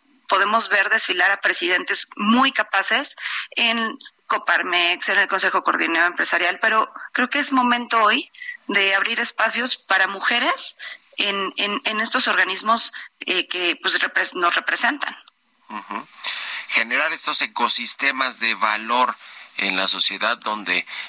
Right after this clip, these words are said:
Speaker 2: pues como ya, ya decías, eh, en muchos sectores, tanto en el sector público, de la política, de la administración pública, como en el sector privado,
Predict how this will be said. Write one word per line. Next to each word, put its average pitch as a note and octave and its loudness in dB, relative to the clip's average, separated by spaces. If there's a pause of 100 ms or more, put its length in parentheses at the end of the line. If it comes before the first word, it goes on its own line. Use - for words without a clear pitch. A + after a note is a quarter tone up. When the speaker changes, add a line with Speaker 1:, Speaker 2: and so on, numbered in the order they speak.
Speaker 2:
pues F#2 -2
como F#2+ 0
ya, A2+ 0
ya A2 -2
decías, G#2 0
eh, E2 -6
en F#2 -2
muchos G#2 0
sectores, A2 0
tanto F#2 -2
en F2 -4
el E2 0
sector G#2 -2
público, B2 0
de - -4
la - -4
política, - -2
de F#2+ -2
la F2+ -2
administración F2 -2
pública, A2 0
como F#2 -2
en F2 0
el E2 -2
sector G2 -2
privado, G#2+ 0